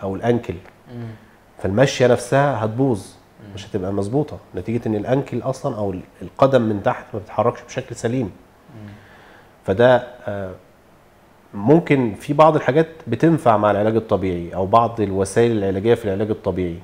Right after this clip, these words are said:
Speaker 1: لكن في حاجات تانية العلاج الطبيعي بيعجز إن هو، آه، يحلها.
Speaker 2: مم.
Speaker 1: تمام. ففي بعض الأحيان بنلجأ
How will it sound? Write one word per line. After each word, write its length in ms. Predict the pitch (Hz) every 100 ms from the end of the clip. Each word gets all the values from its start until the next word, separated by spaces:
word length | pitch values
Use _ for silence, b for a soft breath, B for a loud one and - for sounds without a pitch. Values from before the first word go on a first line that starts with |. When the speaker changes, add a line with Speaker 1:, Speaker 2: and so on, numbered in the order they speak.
| -
Speaker 1:
لكن 140 | 101 113
في 120 | 139
حاجات 300 | 139 147 147
تانية 180 | 151 151
العلاج 180 | 123 135
الطبيعي 320 | 135 120 131
بيعجز 500 | 113 113 117 120 113
إن 120 | 101
هو، 300 | 107 117 127 B B B B B 101
آه، 280 | 98 101 98
يحلها. 460 | 98 117 120 131 - - - - 117
Speaker 2:
مم. 120 | 113 110 _ _
Speaker 1:
تمام. 340 | 90 104 127 120
ففي 760 | - 113 120 117 107 - 117
بعض 280 | 113 131 120
الأحيان 580 | 104 - - 110 127 156 - b b b b b _
بنلجأ 580 | 110 120 127 127 117 120